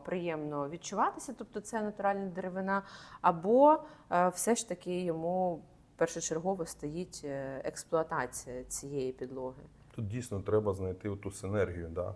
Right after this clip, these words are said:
Speaker 2: Коли люди кажуть: «Я хочу натуральне, тепле», що саме важливе.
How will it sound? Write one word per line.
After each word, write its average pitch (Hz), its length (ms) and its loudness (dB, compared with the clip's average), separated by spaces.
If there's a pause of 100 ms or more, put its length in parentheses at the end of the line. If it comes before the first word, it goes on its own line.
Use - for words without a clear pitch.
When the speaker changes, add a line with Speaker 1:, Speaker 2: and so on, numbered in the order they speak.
Speaker 2:
Коли 101 180 -2
люди 98 280 -2
кажуть: 95 420 0
«Я 92 80 2
хочу 101 380 -6
натуральне, 98 840 0 (440)
тепле», 95 640 2 (100)
що - 220 -8
саме 101 340 -2
важливе. 95 460 -2